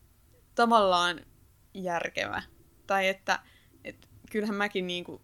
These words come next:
kun mä oon siellä verikokeessa, niin mä tiedostan, että se neula ei mua tapa.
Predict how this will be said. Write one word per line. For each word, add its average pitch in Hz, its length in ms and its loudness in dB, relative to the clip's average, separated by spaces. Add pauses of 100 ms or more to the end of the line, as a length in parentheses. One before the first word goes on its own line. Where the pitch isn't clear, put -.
(100)
kun 196 100 -6
mä 180 140 -2
oon 170 140 -6
siellä - 220 -4
verikokeessa, - 640 -8
niin 175 80 -10
mä 175 80 -12
tiedostan, - 560 -4
että - 200 -10
se 190 100 -6
neula 170 380 -4
ei 170 60 -2
mua 196 180 -6
tapa. - 360 -6